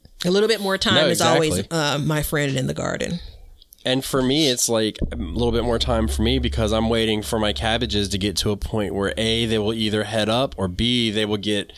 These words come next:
Speaker 2: as much growth as possible. So when the spring starts to come, they will continue to head up and finish earlier.
Speaker 1: Mm-hmm, mm-hmm.
Speaker 2: So, 'cause, you know, they, they will live in the garden throughout the winter.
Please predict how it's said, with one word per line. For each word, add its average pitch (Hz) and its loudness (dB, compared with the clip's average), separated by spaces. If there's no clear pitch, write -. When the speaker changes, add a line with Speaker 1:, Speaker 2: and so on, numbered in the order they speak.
Speaker 2:
as 104 0
much 117 0
growth 107 0
as 98 0
possible. 113 0
So - 0
when 107 2
the 98 2
spring 113 0
starts 107 0
to - -2
come, 127 0
they 110 0
will 104 -2
continue 110 0
to 95 0
head 104 0
up 101 -2
and 92 -6
finish 101 0
earlier. 104 2
Speaker 1:
Mm-hmm, 180 -4
mm-hmm. 156 -6
Speaker 2:
So, 104 0
'cause, 117 0
you 120 0
know, 123 2
they, 123 0
they 123 0
will 117 2
live 120 2
in 104 0
the 104 -2
garden 101 2
throughout 110 0
the 101 0
winter. 101 -2